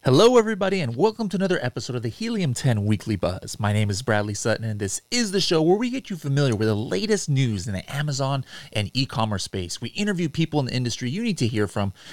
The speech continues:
and we provide a training tip of the week that will give you serious strategies for serious sellers of any level in the e-commerce world. Let's see what's buzzing this week. All right,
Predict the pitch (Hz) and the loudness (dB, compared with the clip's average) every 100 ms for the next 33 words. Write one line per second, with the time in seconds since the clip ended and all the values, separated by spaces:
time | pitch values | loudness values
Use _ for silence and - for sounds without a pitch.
0 | - 120 117 120 110 117 101 - - 175 | -2 2 2 2 0 0 0 -4 -6 -4
1 | 185 175 151 147 113 101 107 98 - 92 | -4 -4 -4 -6 -4 -2 -2 -2 -4 -6
2 | 98 104 104 98 - 240 208 110 - 107 | -6 -6 -4 -4 -4 -4 -2 -2 -2 -2
3 | 92 92 90 90 - - - - 110 - | -2 -2 -4 -6 -10 -20 -20 -4 -2 0
4 | - 240 214 92 - 95 90 90 92 - | 0 2 2 0 -4 -4 -4 -4 -6 -8
5 | - 190 139 101 90 92 - - 139 135 | -2 0 0 -2 -4 -8 -10 -4 -2 -2
6 | 101 - 113 117 - 98 98 90 - 85 | -4 -6 -6 -6 -4 -4 -2 -4 -8 -10
7 | 87 - - - - - 143 190 - - | -10 -12 -20 -20 -6 0 0 0 -6 -6
8 | 135 123 101 107 - - - - 104 107 | -4 -4 0 0 -2 -10 -18 -6 -2 2
9 | 110 107 110 - 104 95 113 120 - - | 2 2 0 -6 -16 -2 0 0 -2 -8
10 | - 92 98 123 - - - - _ 117 | -14 -12 -2 -2 -4 -16 -20 -20 _ 0
11 | 117 - | 2 0